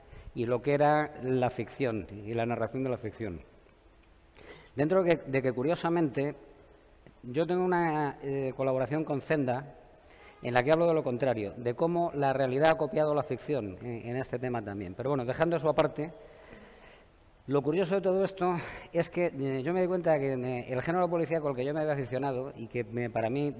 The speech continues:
eh, era, eh, una fuente infinita de satisfacción cuando yo leía determinadas historias.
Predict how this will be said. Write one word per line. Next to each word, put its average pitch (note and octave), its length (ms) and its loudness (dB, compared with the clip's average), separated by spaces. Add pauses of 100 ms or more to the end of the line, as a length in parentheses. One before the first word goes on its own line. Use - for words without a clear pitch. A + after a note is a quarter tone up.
eh, A#2+ 720 -4
era, D3 360 2
eh, B2+ 220 -2
una D3+ 180 0
fuente D3 260 -2
infinita C3+ 360 -2
de B2+ 80 2
satisfacción A#2+ 640 -4
cuando A#2+ 220 -4
yo B2+ 100 -2
leía C3+ 220 4
determinadas A#2+ 500 0
historias. A2+ 600 -4